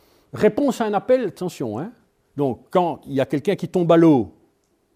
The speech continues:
hein, si la personne crie au secours, oui, si la personne crie au secours et vous appelle par votre nom, eh, c'est très puissant comme signal.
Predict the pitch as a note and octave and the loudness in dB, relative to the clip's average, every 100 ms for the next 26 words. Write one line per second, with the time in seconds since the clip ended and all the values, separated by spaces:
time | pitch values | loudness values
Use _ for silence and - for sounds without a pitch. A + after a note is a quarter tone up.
0 | _ _ A2+ F3+ - _ _ _ _ _ | _ _ -18 -18 -20 _ _ _ _ _
1 | - G3+ A3+ - C#4+ C4 - A3+ G3+ - | 0 2 4 4 4 4 4 4 4 4
2 | D4+ D#4 D4 - _ _ _ _ _ _ | 6 6 6 -2 _ _ _ _ _ _
3 | _ F#3 C3+ - - - G3+ C3 - _ | _ -20 -20 -20 -20 -6 -2 -2 -6 _
4 | _ _ _ _ _ - D3 D3 E3 - | _ _ _ _ _ -14 -4 -2 -2 0
5 | B3 A#3+ - _ _ _ _ - A#3 G3 | 2 2 -4 _ _ _ _ -6 2 2
6 | - C4+ B3+ - F3+ F#3+ F#3+ - C#4 G#3+ | 2 -2 -2 0 0 4 2 2 0 2
7 | E3 F3+ - F3+ A3+ D#3 F2+ _ _ _ | 2 2 2 0 2 0 -4 _ _ _
8 | _ _ _ - F#3+ G#3 F3+ A#2 - B2 | _ _ _ -14 -10 -6 -6 -8 -12 -16
9 | - G#3+ - A3+ C#4 F3 G2+ - A2 - | -10 -10 -4 -4 -2 -6 -8 -16 -18 -16
10 | A2 G2+ | -18 -18